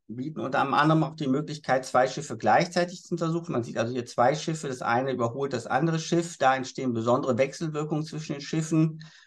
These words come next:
ähm, die auch zu Unfällen führen. Und <clears throat> wie gesagt, solche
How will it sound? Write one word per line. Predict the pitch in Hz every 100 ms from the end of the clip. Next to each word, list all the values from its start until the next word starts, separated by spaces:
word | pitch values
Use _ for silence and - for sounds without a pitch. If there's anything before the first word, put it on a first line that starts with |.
| _ _
ähm, | - 139 139 127
die | 135
auch | 120
zu | - 135
Unfällen | 151 165 147 147 151
führen. | - 160 156 156
Und | 151 131 - - _
<clears throat> | _
wie | 160 147 117 113
gesagt, | 123 127 131
solche | 135 147 156 147